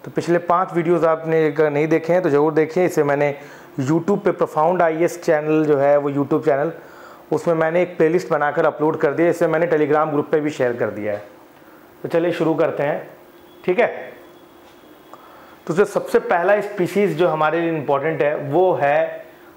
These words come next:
Great Indian Bustard।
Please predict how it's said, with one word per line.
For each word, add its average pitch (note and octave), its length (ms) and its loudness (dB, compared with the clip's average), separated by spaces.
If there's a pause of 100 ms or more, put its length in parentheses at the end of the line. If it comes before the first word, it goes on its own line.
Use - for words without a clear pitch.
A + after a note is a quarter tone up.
(140)
Great F3+ 880 2
Indian F3+ 560 2
Bustard। C3+ 520 0